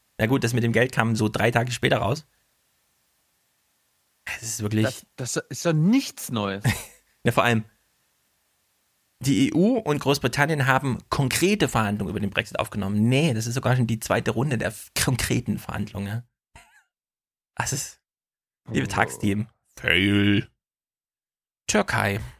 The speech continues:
Speaker 1: <clears throat> Türkei ist auch so lustig. Wir gucken jetzt mal, wie unsere Tagesthemen, die nicht nur die Aufgabe haben, uns zu informieren, sondern uns auch sacht in den Schlaf zu wiegen, weil mit unseren siebzig Jahren und das Herz spielt auch nicht mehr so mit und so weiter.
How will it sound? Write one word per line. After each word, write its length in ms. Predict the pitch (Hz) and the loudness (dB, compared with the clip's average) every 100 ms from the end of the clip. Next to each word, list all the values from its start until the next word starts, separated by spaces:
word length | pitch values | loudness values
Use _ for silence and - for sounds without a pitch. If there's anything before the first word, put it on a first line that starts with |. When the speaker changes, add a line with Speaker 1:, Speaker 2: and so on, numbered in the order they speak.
| _ _ _ _ | _ _ _ _
Speaker 1:
<clears throat> 1200 | 123 123 107 87 - _ _ _ _ _ _ _ - | 2 2 2 -2 -10 _ _ _ _ _ _ _ -14
Türkei 320 | - - 87 | -12 -10 -12
ist 160 | - | -12
auch 80 | 107 | -14
so 120 | - | -12
lustig. 460 | 104 101 - 117 - _ _ _ _ - | -10 -10 -10 -12 -12 _ _ _ _ 0
Wir 80 | 131 | 2
gucken 220 | 214 208 | 4 2
jetzt 180 | 147 123 | 0 2
mal, 200 | 120 117 | 2 2
wie 100 | - | 2
unsere 240 | 170 120 | 0 -2
Tagesthemen, 800 | - 165 220 - 110 92 151 214 _ _ _ _ _ _ _ _ _ | 0 2 2 -2 0 2 2 0 _ _ _ _ _ _ _ _ _
die 100 | 117 | 2
nicht 160 | 113 160 | 4 2
nur 80 | 196 | 2
die 100 | 98 | 2
Aufgabe 380 | 123 - 117 113 | 2 2 2 0
haben, 120 | 110 | 0
uns 200 | 113 - | -2 -2
zu 60 | 110 | -2
informieren, 600 | 110 110 117 170 175 185 | 0 0 2 2 0 -2
sondern 260 | - - | -2 0
uns 160 | - 123 | 0 -2
auch 220 | 117 - _ _ _ - | -4 -4 _ _ _ -2
sacht 380 | 104 131 - - | 2 2 0 0
in 100 | 113 | 2
den 120 | 104 | 2
Schlaf 340 | - 123 156 | 2 0 0
zu 160 | - 110 | -6 -2
wiegen, 380 | 104 110 143 - | 0 0 -2 -2
weil 200 | 107 101 | -2 -2
mit 100 | 101 | -2
unseren 240 | 104 107 | -2 0
siebzig 320 | 107 - 120 - | -2 -4 -4 0
Jahren 220 | 107 110 | 2 2
und 160 | 101 | 0
das 120 | 107 - | -4 -2
Herz 200 | 110 - | -4 -4
spielt 260 | - 107 | -2 0
auch 80 | - | 2
nicht 160 | 120 110 | 2 2
mehr 140 | 104 | 0
so 80 | 107 | 0
mit 200 | 104 - | -2 -2
und 100 | 104 | -2
so 100 | 104 | 0
weiter. 280 | 101 143 | 2 0